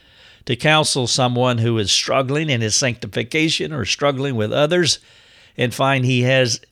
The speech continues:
a disciplined time with his Creator and God's Word.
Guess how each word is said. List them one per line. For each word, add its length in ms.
a 100
disciplined 760
time 440
with 180
his 160
Creator 640
and 380
God's 440
Word. 480